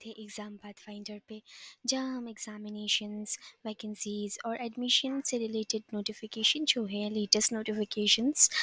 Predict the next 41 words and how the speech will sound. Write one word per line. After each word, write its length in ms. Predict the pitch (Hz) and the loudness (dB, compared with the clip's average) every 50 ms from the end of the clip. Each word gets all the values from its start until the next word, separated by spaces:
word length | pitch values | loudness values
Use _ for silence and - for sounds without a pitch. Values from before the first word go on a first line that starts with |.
| - - - - - - | 2 2 0 0 2 4
और 140 | 254 233 226 | 6 6 8
details 580 | 220 220 214 208 214 208 214 214 214 220 - 262 | 8 6 6 6 6 6 8 8 8 8 8 6
और 240 | 226 226 240 - - | 6 6 4 2 4
उसके 280 | - - - - 233 226 | 6 6 6 8 8 8
जो 280 | 226 - - 240 220 214 | 8 8 8 8 6 4
application 580 | 214 226 - 233 - - 247 - - - 254 | 4 2 0 0 4 10 12 12 12 12 10
procedures 720 | 247 - 233 - - 226 220 226 - 247 247 247 240 - - | 4 2 4 6 6 6 6 6 8 8 8 8 8 8 6
को 160 | - - 226 | 6 4 0
बड़ी 320 | 233 226 220 220 - 233 | 2 2 2 2 2 0
ही 120 | 226 233 226 | 0 0 0
डिटेल 320 | - 220 - - 233 247 | 0 0 4 4 4 4
के 200 | 277 - - 247 | 4 4 4 6
साथ 260 | - - - 214 220 - | 6 6 4 4 2 2
explain 420 | 214 - - - _ - 247 285 311 | 4 4 2 2 _ 2 4 4 6
करते 320 | - 262 220 - - 214 | 6 6 6 6 8 6
हुए 280 | 208 208 202 202 214 - - - - - - - - - - | 8 8 8 6 4 2 -2 -4 -4 -4 -4 -4 -4 0 2
आप 160 | 226 214 - | 2 4 6
सबके 320 | - 220 214 - - - 214 | 6 4 4 4 2 4 6
लिए 120 | 233 233 | 6 8
videos 440 | 240 226 208 220 220 202 202 202 - - | 8 8 8 8 8 6 6 6 4 4
लेकर 240 | 202 - - 202 202 | 4 4 6 6 6
आते 280 | 196 196 - - - | 6 4 4 2 2
हैं। 160 | 202 196 202 - - - - - - - - - | 2 2 2 -2 -6 -12 -10 -8 -8 -4 4 8
इस 140 | 233 - 240 | 8 10 10
recruitment 600 | 226 214 - - 214 208 208 - 214 208 208 - | 10 6 6 6 6 6 6 6 4 4 4 6
process 340 | 214 208 202 - 214 214 - | 6 6 6 6 8 8 8
के 120 | - 226 | 6 6
बारे 200 | 220 233 220 220 | 6 6 6 6
में 140 | 220 226 226 | 8 6 8
जानकारी 560 | - 220 202 202 202 202 - 202 202 208 208 | 8 6 6 4 4 4 4 4 4 4 4
के 140 | - - 247 | 2 2 0
लिए 120 | 254 262 | 2 2
दोस्तों, 540 | 247 240 226 220 - - - 254 247 - 233 | 4 6 6 6 6 4 4 2 2 4 2
आप 80 | 226 - - | 0 2 4
हमारे 340 | 226 214 208 208 208 214 220 | 4 4 6 6 6 6 8
जो 160 | 220 - 254 | 8 8 6
अन्य 340 | - - 214 202 208 240 277 | 6 6 4 4 6 6 6
services 600 | - - 254 233 214 214 202 - - 202 202 - 208 | 6 6 6 6 6 6 6 8 8 6 6 6 6
है, 100 | 202 208 | 6 8
जैसे 320 | - 208 208 - - 202 | 8 8 8 8 6 6
कि, 240 | - - 208 196 | 4 2 2 0